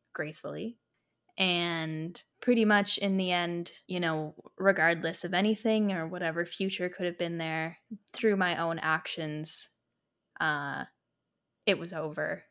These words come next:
and it was gonna be over for the rest of my life. And Betty just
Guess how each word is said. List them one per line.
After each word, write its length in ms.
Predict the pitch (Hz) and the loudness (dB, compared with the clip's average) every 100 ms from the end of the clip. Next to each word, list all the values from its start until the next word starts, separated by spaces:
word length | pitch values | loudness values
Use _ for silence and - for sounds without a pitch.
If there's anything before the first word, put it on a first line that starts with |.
| _ | _
and 160 | 202 175 | -4 -2
it 80 | 165 | -4
was 160 | 175 180 | -6 -6
gonna 160 | 170 | -6
be 160 | 170 - | -4 -4
over 260 | 160 151 160 | -4 -4 -6
for 160 | - | -4
the 80 | 156 | -4
rest 240 | 151 - | -4 -6
of 40 | 160 | -10
my 100 | 131 | -8
life. 280 | - - - _ _ _ _ _ | -8 -10 -14 _ _ _ _ _
And 580 | - 165 151 143 143 151 _ _ _ _ _ _ _ _ _ - - | -4 -2 0 -2 -4 -8 _ _ _ _ _ _ _ _ _ -20 -2
Betty 520 | 233 196 185 185 185 | 0 4 4 4 2
just 560 | 180 180 175 - - | 0 -2 -2 -6 -8